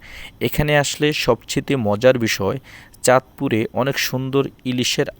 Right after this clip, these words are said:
আড়ত, যেখানে খুব অল্প দামে চাঁদপুরের ইলিশ বিক্রি হয়ে থাকে। চলুন বন্ধুরা, ঘুরে দেখি।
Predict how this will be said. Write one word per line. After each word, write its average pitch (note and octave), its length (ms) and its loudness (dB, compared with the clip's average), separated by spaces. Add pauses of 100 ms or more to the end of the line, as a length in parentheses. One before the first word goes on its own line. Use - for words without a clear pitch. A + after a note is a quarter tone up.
(120)
আড়ত, F#2+ 240 0 (520)
যেখানে C#3 340 -2 (200)
খুব C3 160 0 (340)
অল্প C3 180 2 (140)
দামে C#3 220 0 (240)
চাঁদপুরের A#2+ 520 2 (100)
ইলিশ C3 220 -2 (500)
বিক্রি A2+ 380 0
হয়ে A2 220 2
থাকে। F#2+ 240 -6 (320)
চলুন C3+ 260 0 (100)
বন্ধুরা, A2 300 0 (180)
ঘুরে B2 340 2
দেখি। G2 280 -4